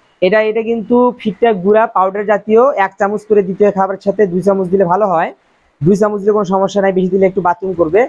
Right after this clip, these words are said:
এটাতে প্রচুর পরিমাণে vitamin রয়েছে, যেন এই গরুটা সম্পূর্ণ vitamin পূর-, পূরণ করে। আমি কিন্তু এই ফিটটা সম্পূর্ণ খাওয়াইছি, তাকে আমি সম্পূর্ণ খাওয়াইছি, যাতে কোনো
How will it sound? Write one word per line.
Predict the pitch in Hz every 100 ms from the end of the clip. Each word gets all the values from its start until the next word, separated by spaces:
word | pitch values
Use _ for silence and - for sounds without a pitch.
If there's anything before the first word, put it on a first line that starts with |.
| - _ _ -
এটাতে | 220 226 254 277 294 -
প্রচুর | 277 311 349
পরিমাণে | 311 277 262 247
vitamin | 220 226 214 202
রয়েছে, | 185 156 151 123 _ _ -
যেন | 135 196 269
এই | 226 233
গরুটা | 226 247 254 262
সম্পূর্ণ | - 220 220 262
vitamin | 233 214 240 233
পূর-, | 226 226 214
পূরণ | 214 220 202
করে। | 175 147
আমি | 170 196
কিন্তু | 220 233 226
এই | 233
ফিটটা | 208 233
সম্পূর্ণ | - 196 190 202
খাওয়াইছি, | 196 180 151 - 131 - _ _ _ _ _ _ -
তাকে | 185 240
আমি | 240
সম্পূর্ণ | - 214 240 269 240 233 247
খাওয়াইছি, | 233 233 226
যাতে | 233 220 233
কোনো | 233 233